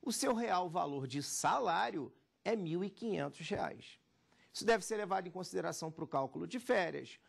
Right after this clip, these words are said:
pro cálculo de décimo terceiro e no próprio pagamento do F G T S. Poxa, Leandro, mas eu tinha uma ideia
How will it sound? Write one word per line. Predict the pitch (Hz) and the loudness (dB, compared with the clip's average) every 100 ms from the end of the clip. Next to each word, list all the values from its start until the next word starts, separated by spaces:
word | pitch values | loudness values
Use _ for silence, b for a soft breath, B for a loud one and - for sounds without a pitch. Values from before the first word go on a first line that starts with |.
| b b | b b
pro | - 226 | 0 2
cálculo | 175 147 151 143 | 4 2 0 -8
de | 123 | -4
décimo | 135 131 170 | -4 -2 -4
terceiro | 254 240 - 208 175 165 B B | 2 2 2 2 2 -2 B B
e | - | -2
no | 226 226 | 0 0
próprio | 151 156 - 160 | 2 0 0 0
pagamento | 175 196 170 143 143 - - _ | 0 0 -2 -2 -4 -10 -20 _
do | - 143 156 | -4 4 4
F | 123 131 | 4 -2
G | 123 | -4
T | 127 151 | -2 -2
S. | 113 92 - - _ b b b b b | -2 -4 -8 -10 _ b b b b b
Poxa, | - 240 233 | 0 2 2
Leandro, | 190 175 170 175 | 0 0 -2 -2
mas | 180 185 180 | 0 0 2
eu | 220 | 0
tinha | - 226 | 0 0
uma | 226 190 | 2 0
ideia | 139 151 180 185 113 | 2 2 4 2 -2